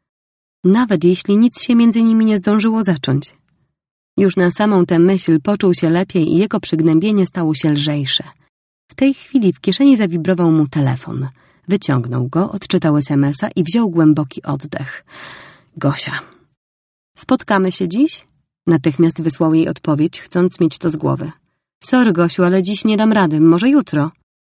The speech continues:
Był zasrańcem, jednak za nic w świecie nie wyszedłby teraz z tego baru. Nie, kiedy wciąż była tu Lena. Obietnica jutrzejszego spotkania to był tylko plaster na ranę, nic więcej.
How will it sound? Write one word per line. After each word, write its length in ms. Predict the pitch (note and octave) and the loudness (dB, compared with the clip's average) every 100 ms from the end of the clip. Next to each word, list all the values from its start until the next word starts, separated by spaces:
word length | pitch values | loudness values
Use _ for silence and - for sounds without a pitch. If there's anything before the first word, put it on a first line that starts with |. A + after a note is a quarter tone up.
| _ _ _ _ _ | _ _ _ _ _
Był 180 | F3 F3+ | 0 2
zasrańcem, 680 | D#3+ D3 - D3 C3+ - C3 | 2 -2 -2 -2 -2 0 0
jednak 260 | C#3 D3+ | 0 0
za 140 | D#3+ A3 | 2 2
nic 220 | A#3+ - | 0 -2
w 60 | - | -6
świecie 320 | - E3+ E3 | -4 0 2
nie 140 | D#3+ | 2
wyszedłby 420 | D#3 E3 D#3 D3 | 2 2 2 2
teraz 220 | D#3 D3 C#3+ | 0 -2 -2
z 140 | - | -2
tego 220 | D3+ C#3+ | -2 -2
baru. 300 | C#3 C#3 - - _ | -2 -4 -10 -16 _
Nie, 300 | G#3 E3 F#3+ G3 _ | -2 0 0 -6 _
kiedy 200 | F3 D#3 | -2 -2
wciąż 320 | - F3+ G3 | 0 0 0
była 240 | E3 D3+ D3 | 0 -2 0
tu 120 | G3+ | -2
Lena. 320 | F3+ C3+ C3 - _ _ _ _ _ _ | -2 -2 -6 -12 _ _ _ _ _ _
Obietnica 600 | F3+ G3+ - B3+ C4 A3+ | 0 0 4 4 4 2
jutrzejszego 580 | G3 - F3+ F3 A#3 D#4 | 0 2 0 0 -2 -4
spotkania 520 | - E3+ - A#3+ G#3+ | -4 -4 0 0 0
to 120 | G3+ | 0
był 160 | F3+ F#3 | 0 0
tylko 300 | G#3+ G3 E3 | -2 -2 -6
plaster 540 | - G#3+ A3 - F#3 | -2 -2 -2 -2 -2
na 140 | G3 G3 | 0 2
ranę, 320 | G#3 D#3+ D3+ - _ - | 2 0 -2 -12 _ -2
nic 220 | G3+ G#3+ | -2 0
więcej. 540 | C#4 A#3+ - D#3 D#3+ | 0 0 -2 -8 -10